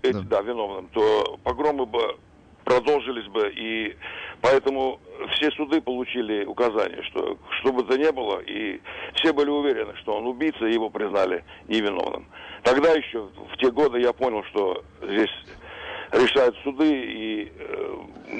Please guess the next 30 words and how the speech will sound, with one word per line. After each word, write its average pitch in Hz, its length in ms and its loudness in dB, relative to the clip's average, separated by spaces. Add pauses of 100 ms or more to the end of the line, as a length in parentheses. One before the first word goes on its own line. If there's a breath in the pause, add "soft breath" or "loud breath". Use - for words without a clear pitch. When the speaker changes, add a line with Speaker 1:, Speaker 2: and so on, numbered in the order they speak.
(140)
Speaker 1:
что 170 220 2
бы 151 100 2
ни 151 40 4
Speaker 2:
Послушайте, 160 260 4
Speaker 1:
говорили, 170 240 4
они 123 240 2
от- 127 140 0
Speaker 2:
одну 131 280 4
секунду. 101 460 -4
Speaker 1:
Вот. 90 140 -12
Speaker 2:
Я 156 260 2
вас 196 220 0
Speaker 1:
Да-да. 95 140 -4
Speaker 2:
по-, 139 60 0
я 165 180 0
понимаю, 139 480 4
им 165 140 4
могут, 165 420 2
э, 113 180 4
позвонить 151 540 4
и - 40 0
попросить, - 560 -2
и - 180 -10
это 123 240 0
мне 131 160 4
понятно. 98 520 0 (100)
Speaker 1:
Да. - 80 0
Speaker 2:
И 113 40 4
я 127 240 6
уже 127 560 4